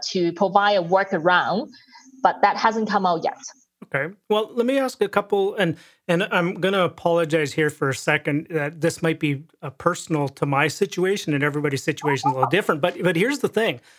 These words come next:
Speaker 2: I'm pretty sure you guys can see some, maybe some similarities here on things. So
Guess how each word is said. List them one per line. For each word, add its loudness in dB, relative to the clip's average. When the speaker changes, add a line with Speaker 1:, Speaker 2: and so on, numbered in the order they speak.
Speaker 2:
I'm 0
pretty -8
sure 0
you 0
guys 0
can 0
see -2
some, 0
maybe 0
some -6
similarities -2
here -6
on -6
things. -6
So -2